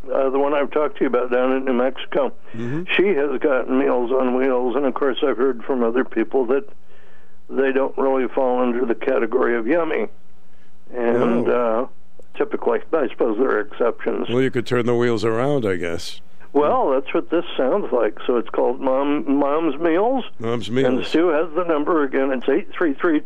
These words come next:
Speaker 1: two hundred six eight nine one.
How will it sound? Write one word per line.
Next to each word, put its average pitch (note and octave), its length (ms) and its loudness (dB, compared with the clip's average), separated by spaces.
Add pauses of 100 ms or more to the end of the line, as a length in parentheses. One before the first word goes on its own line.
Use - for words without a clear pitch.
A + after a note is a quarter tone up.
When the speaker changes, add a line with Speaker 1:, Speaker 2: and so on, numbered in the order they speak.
Speaker 1:
two F3 220 2
hundred D#3 340 0 (540)
six - 220 -2
eight D3+ 240 0 (320)
nine C3+ 300 2
one. C#3 200 0